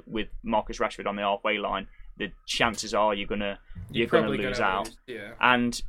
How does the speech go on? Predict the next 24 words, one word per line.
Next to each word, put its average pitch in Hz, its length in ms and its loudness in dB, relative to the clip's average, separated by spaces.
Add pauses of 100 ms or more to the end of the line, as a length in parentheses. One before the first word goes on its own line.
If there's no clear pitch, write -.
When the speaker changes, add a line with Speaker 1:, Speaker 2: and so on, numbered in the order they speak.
Speaker 1:
the, 120 340 10 (1120)
what 123 200 4
we've 120 160 0
seen 123 340 2
with, 117 280 0
with 123 320 0 (100)
Marcus 120 380 2
Rashford 117 280 0
in 123 80 2
the 123 60 0
Liverpool 120 340 2
game 110 280 4
and 123 200 4
in 113 60 -4
the 107 60 -6
game 107 160 2
against 107 240 -2
Arsenal 101 360 -2
is 104 280 -6 (600)
he 117 100 -4
was 104 140 -6
clinical 113 580 0
as 98 140 -8
well. 107 300 2